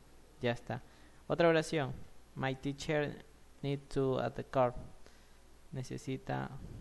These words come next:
necesita un carro. Creo que sí está bien escrito. A ver, va-, vamos a ver si no me equivoqué. A ver, veamos a ver si,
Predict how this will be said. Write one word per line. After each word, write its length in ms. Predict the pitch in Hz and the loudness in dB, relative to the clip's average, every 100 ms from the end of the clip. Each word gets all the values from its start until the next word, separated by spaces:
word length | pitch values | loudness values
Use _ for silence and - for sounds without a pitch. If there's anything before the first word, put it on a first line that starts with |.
| - - - - - - - - - - - - - - - - - - - - - - - - - - - - - - - - - - - - - - - - - - - - | -12 -14 -16 -18 -20 -20 -20 -20 -20 -20 -20 -20 -20 -20 -20 -20 -20 -20 -20 -20 -20 -20 -20 -20 -18 -18 -16 -16 -16 -18 -18 -20 -20 -20 -20 -20 -20 -20 -20 -20 -20 -18 -18 -12
necesita 520 | 127 131 127 135 123 127 | -8 -6 -6 -8 -4 -4
un 120 | 127 | 0
carro. 300 | 123 131 131 | 0 0 -6
Creo 180 | - 160 | -6 -6
que 80 | 170 | -6
sí 140 | - | -8
está 180 | 135 131 | -4 0
bien 180 | 131 127 | 2 0
escrito. 400 | 123 120 120 120 | -2 -4 -4 0
A 80 | 120 | 2
ver, 220 | 120 127 | 0 0
va-, 160 | 127 127 | -4 -4
vamos 300 | 131 131 139 | -4 -2 0
a 40 | 135 | 0
ver 140 | 131 | -2
si 280 | - 127 123 | -4 -4 -2
no 160 | 123 | 0
me 120 | 123 123 | 0 -2
equivoqué. 480 | - 120 - 120 - - - - - - - - - - 285 - | -2 -4 -2 -6 -6 -16 -20 -20 -20 -20 -20 -20 -20 -20 -20 -10
A 160 | 127 | -6
ver, 300 | 135 - - - | -4 -4 -6 -12
veamos 360 | 131 127 127 131 | -4 -2 -2 -2
a 80 | 127 | 0
ver 240 | 135 147 - - - - - - - - | 0 -2 -4 -16 -20 -10 -6 -6 -6 -6
si, 380 | 123 120 120 | -2 -2 -2